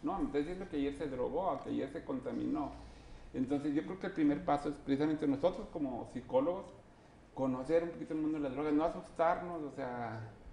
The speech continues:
con el chico que llega lleno de tatuajes, este, con sus gotitas en, en el ojo, pues no, es parte de, de, de nuestra función. Eh,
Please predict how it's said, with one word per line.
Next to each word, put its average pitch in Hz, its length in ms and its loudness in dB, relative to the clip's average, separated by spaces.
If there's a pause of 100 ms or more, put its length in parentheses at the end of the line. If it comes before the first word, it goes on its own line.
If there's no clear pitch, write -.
(200)
con 139 180 6
el 139 100 4
chico 147 200 0
que 156 140 -2
llega 156 220 0
lleno 160 240 0
de 160 100 0
tatuajes, 147 920 0
este, 120 500 -6
con 117 140 -2
sus 113 140 -8
gotitas 131 580 -2
en, 131 160 -2
en 120 140 0
el 120 100 2
ojo, 175 360 2 (680)
pues 151 140 4
no, 208 260 4
es 151 120 2 (120)
parte 180 320 4
de, 139 240 0
de, 117 280 -2
de 123 160 0
nuestra 123 260 0
función. 143 480 2 (1080)
Eh, 151 720 12